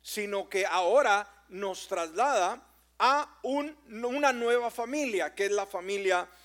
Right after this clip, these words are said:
del Señor. Ahora, si usted le pregunta, por ejemplo, en la calle, encuentra algunas personas y a cada una de ellas le, le hace la pregunta, ¿qué significa la iglesia para ellos?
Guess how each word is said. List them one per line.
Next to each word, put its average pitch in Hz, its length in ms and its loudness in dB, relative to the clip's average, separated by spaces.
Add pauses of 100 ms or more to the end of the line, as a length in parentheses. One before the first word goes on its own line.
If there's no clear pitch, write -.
(580)
del 220 200 2
Señor. 190 420 -2
Ahora, 240 300 2
si 247 140 -10
usted 330 220 -8
le 349 120 -4
pregunta, 247 520 -2
por 226 120 -2
ejemplo, 233 320 -2
en 233 80 0
la 226 140 2
calle, 226 400 2
encuentra 220 500 -4
algunas 208 300 -4
personas 202 680 -4
y 202 60 0
a 190 60 2
cada 302 280 -2
una 302 260 -2
de 233 120 2
ellas 262 200 2
le, 214 300 0
le 208 160 0
hace 233 320 0
la 247 160 0
pregunta, 220 600 -2 (920)
¿qué 240 120 4
significa 233 680 -4
la 196 160 0
iglesia 208 500 0
para 208 260 -2
ellos? 240 540 0